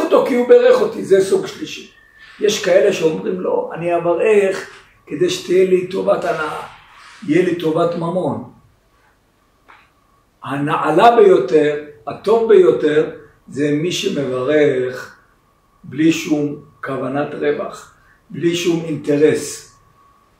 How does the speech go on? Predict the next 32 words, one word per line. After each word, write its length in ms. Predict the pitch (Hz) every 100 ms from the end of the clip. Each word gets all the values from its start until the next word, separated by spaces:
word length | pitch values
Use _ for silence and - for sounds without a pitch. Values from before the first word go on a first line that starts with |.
| _ _ _
אנחנו 240 | 156 - 143
רואים 240 | 156 151
אנשים 420 | 143 135 180 151
מברכים 440 | 139 135 - 160 151
אחד 200 | 156 151
את 60 |
השני, 440 | - - 143 165 -
אתה 140 | -
לא 100 | 156
יכול 300 | 190 - 165
לדעת 380 | 165 156 147 -
מה 140 | 160
בליבו 520 | 143 160 - 139 160 -
פנימה. 280 | 180 156 143 - _ _ _
האם 200 | - 190
באמת 320 | 165 175 185
הוא 100 | 185
מברך 800 | 170 165 160 170 202 190 160 - - - _
מכל 400 | 160 147 185 214
הלב, 380 | 226 240 254 285 - - - - _ -
או 80 |
שמא 440 | - 233 240 233 -
כדי, 540 | 196 175 202 190 170 170
מן 140 | 175 180
השפה 360 | - 185 190 202
ולחוץ, 540 | 185 170 143 196 220 220 - - _
או 60 | 185
שמא 460 | - 254 254 220
כדי 260 | 214 202 226
להשיג 420 | 196 175 233 214
מטרה 460 | 180 156 180 180 185
מסוימת, 560 | 175 202 190 196 220